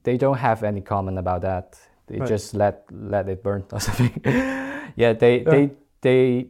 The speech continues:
Speaker 1: I think the modern art in China is supported by the Western.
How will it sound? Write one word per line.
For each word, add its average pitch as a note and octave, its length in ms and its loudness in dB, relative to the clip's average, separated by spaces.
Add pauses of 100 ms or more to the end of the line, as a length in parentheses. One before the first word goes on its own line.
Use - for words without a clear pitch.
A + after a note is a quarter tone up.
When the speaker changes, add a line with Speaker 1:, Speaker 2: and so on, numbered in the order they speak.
(160)
Speaker 1:
I D#3 80 0
think G3+ 420 -4 (400)
the C3+ 120 -6
modern B2+ 320 2
art G#2+ 240 0
in G2 120 -4
China G2 600 -2
is F#2 160 -8
supported G#2+ 500 -4
by G2 160 0
the F#2+ 100 -2
Western. F#2 640 -4